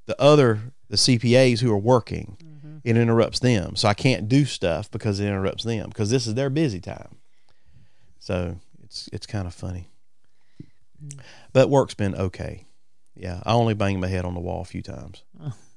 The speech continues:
Speaker 2: well, I don't see no dents in your head.
Speaker 1: No, I've gotten good at it.
Speaker 2: You gotten good at it. <laughs>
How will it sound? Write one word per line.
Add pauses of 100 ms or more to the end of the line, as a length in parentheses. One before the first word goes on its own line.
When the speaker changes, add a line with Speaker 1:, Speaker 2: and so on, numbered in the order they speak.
(120)
Speaker 2:
well,
I
don't
see
no
dents
in
your
head.
Speaker 1:
No,
I've
gotten
good
at
it. (140)
Speaker 2:
You
gotten
good
at
it. (920)
<laughs>